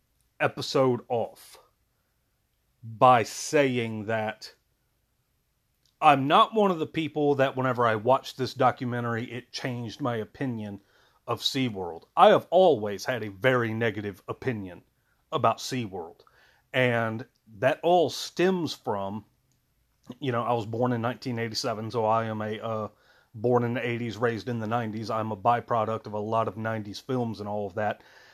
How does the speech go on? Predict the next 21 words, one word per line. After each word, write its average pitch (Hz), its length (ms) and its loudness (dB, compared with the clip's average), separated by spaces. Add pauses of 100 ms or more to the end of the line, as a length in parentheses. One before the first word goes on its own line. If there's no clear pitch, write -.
And 135 100 -2
so 139 180 6
a - 20 6
lot 151 200 10
of 180 120 -4
people 143 200 -6
my 131 340 -2
age 120 480 -4
will 120 480 0
<clears throat> - 1000 -2
remember 165 640 4
a 123 80 0
certain 233 460 2
little 185 180 2
film 123 360 2
that 127 140 -2
came 127 240 -2
out 127 200 4
in 120 100 -4
nineteen 135 420 -2
ninety-three, 131 760 -4